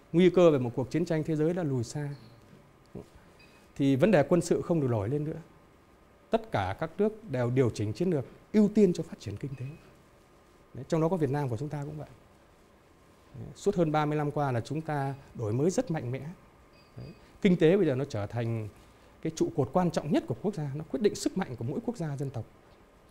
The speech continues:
Đấy, cho nên các quốc gia đều điều chỉnh chiến lược, tập trung vào phát triển kinh tế. Và cái xu thế thứ ba chúng ta cũng phải lưu ý, đó là nhân tố nước Mỹ sau thời kỳ chiến tranh lạnh. Liên Xô sụp đổ, nhưng một cực của, còn lại của trật tự hai cực Ianta trước kia là Mỹ thì vẫn còn.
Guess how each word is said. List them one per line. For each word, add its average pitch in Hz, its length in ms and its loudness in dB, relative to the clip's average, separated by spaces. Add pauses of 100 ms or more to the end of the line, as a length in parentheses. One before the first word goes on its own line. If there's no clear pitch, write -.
Đấy, 117 80 -14 (300)
cho 143 60 -6
nên 139 120 0
các 185 180 -2
quốc 214 100 2
gia 160 180 2
đều 135 240 2
điều 127 180 4
chỉnh 104 260 -4
chiến 180 160 0
lược, 131 180 2 (460)
tập - 180 -4
trung 170 140 2
vào 131 100 0
phát 190 160 -6
triển 101 200 -6
kinh 127 140 -8
tế. 120 100 -8 (1200)
Và 156 80 0
cái 196 60 6
xu 220 140 4
thế 220 140 12
thứ 233 120 6
ba 202 360 4
chúng 208 160 -4
ta 190 140 2
cũng 196 140 -2
phải 127 120 0
lưu 165 160 6
ý, 185 280 4 (240)
đó 165 120 -2
là 147 180 0
nhân 156 220 2
tố 160 200 2
nước 226 180 2
Mỹ 214 280 2
sau - 260 -4
thời 127 180 -4
kỳ 117 240 -2 (140)
chiến 170 140 -4
tranh 156 160 -6
lạnh. 143 100 -10 (1600)
Liên 214 120 6
Xô 214 200 12
sụp 160 200 4
đổ, 107 320 0 (680)
nhưng 202 160 10
một 170 160 10
cực 175 160 8
của, 131 120 2
còn 143 260 0
lại 143 180 0
của 131 80 0
trật 139 180 -2
tự 143 80 -2
hai 165 180 -2
cực 151 140 0
Ianta 165 340 2
trước 190 180 -2
kia 165 120 2
là 131 100 0
Mỹ 135 220 0
thì 139 100 -4
vẫn 147 140 -4
còn. 131 240 -6